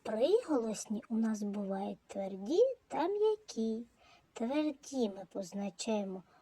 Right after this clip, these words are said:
однією рисочкою, а м'які — двома.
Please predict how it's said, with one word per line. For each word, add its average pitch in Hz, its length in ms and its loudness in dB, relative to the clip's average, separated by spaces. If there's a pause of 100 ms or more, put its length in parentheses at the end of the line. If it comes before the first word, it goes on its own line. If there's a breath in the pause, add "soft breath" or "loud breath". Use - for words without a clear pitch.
(100)
однією 240 880 0
рисочкою, 403 800 2 (720 loud breath)
а 240 160 6
м'які — 220 800 4
двома. 202 680 2